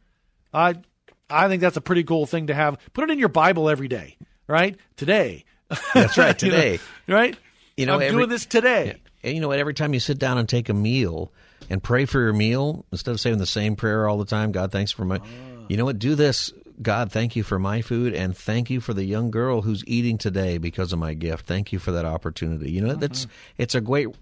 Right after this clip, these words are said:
Speaker 2: great way to kind of even just revitalize the simple things that we take for granted, praying for a meal.
Speaker 1: Yeah.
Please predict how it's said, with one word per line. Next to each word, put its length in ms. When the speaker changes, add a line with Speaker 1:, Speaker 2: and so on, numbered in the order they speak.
Speaker 2:
great 280
way 160
to 100
kind 240
of 100
even 360
just 240
revitalize 960
the 200
simple 340
things 340
that 160
we 140
take 260
for 100
granted, 460
praying 260
for 180
a 60
meal. 440
Speaker 1:
Yeah. 240